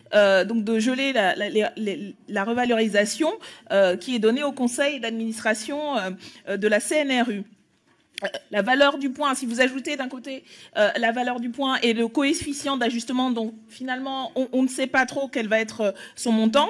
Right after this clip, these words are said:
et ça ne permet pas, euh, de, de considérer, euh, que ce, que la, l'indexation a un sens, on se retrouve donc avec, euh, une valeur inconnue, euh, d'indexation sur une évolution, euh, qui peut, qui peut, euh,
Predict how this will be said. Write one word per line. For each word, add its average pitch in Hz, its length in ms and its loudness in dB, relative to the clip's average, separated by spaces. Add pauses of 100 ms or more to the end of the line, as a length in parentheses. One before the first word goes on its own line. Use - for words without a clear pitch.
(100)
et 202 300 -2
ça 220 140 -2
ne 214 80 0
permet 254 320 2
pas, 247 260 -2 (380)
euh, 214 300 6
de, 208 360 0
de 185 400 -2
considérer, 240 800 2
euh, 196 80 4 (260)
que 214 120 -2
ce, 214 420 0
que 226 120 -4
la, 214 240 -2
l'indexation 220 920 0
a 208 180 2
un 202 80 0
sens, 311 400 -2 (240)
on 226 100 4
se 226 120 0
retrouve 262 420 0
donc 254 260 0
avec, 208 320 -2
euh, 202 220 0
une 220 140 2
valeur 220 400 4
inconnue, 240 580 2 (200)
euh, 196 280 2
d'indexation 214 720 0
sur 254 160 -4
une 240 140 4
évolution, 247 600 -4 (920)
euh, 190 60 -2
qui 233 140 -8
peut, 226 140 -6 (300)
qui 247 140 -8
peut, 240 260 -4 (380)
euh, 196 260 2